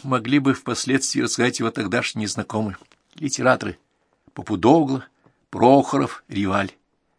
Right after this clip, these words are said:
Хрущев, Сокольников, Путята, Кондратьев, Епифанов. Но Прохоров рано погиб от пьянства,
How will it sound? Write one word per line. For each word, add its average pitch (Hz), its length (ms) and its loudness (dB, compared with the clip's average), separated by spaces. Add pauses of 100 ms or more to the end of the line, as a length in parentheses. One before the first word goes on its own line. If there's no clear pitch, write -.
(100)
Хрущев, - 480 0
Сокольников, 110 800 -2 (320)
Путята, 110 640 2 (220)
Кондратьев, 101 880 0
Епифанов. 101 640 -2 (880)
Но - 120 -12
Прохоров 170 640 2
рано 165 240 6
погиб 85 280 -4
от 90 140 -6
пьянства, 107 600 0